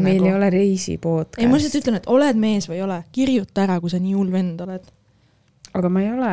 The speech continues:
Speaker 1: välismaal töötanud. Ma ei
Speaker 2: Ei
Speaker 1: taha
Speaker 2: ole,
Speaker 1: ka.
Speaker 2: jaa, täpselt sama.
Speaker 1: Pole huvi tundnud.
Speaker 2: Jah, ei ole. Meil Eestis on hea. Sõbrannad siin õitsevad. Ühesõnaga, meil oli siin enne veel üks kiri ju.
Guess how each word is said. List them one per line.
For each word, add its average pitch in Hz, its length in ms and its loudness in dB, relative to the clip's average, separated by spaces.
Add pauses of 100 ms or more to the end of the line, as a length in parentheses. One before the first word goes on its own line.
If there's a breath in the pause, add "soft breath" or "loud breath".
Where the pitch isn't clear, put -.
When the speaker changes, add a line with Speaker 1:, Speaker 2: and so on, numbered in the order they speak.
Speaker 1:
välismaal 170 540 -2
töötanud. 170 500 -4 (460 soft breath)
Ma 185 120 -6
ei 190 60 0
Speaker 2:
Ei - 20 2
Speaker 1:
taha 403 220 4
Speaker 2:
ole, 285 100 4
Speaker 1:
ka. 294 140 2
Speaker 2:
jaa, 285 100 2
täpselt 262 320 -4
sama. 240 240 2
Speaker 1:
Pole 202 220 0 (160)
huvi 190 320 0 (200)
tundnud. 175 300 -2
Speaker 2:
Jah, 233 140 0 (320)
ei 254 120 0
ole. 269 200 2 (240)
Meil 254 240 2
Eestis 233 260 -2
on 202 80 0
hea. 202 220 0 (160)
Sõbrannad 240 580 -2
siin 220 240 -2
õitsevad. 190 460 -4 (3000 soft breath)
Ühesõnaga, 233 420 0
meil 214 180 -2
oli 262 160 0
siin 202 360 -4
enne 214 300 -2
veel 190 340 -2
üks - 180 -16
kiri 185 300 -8
ju. 190 160 -4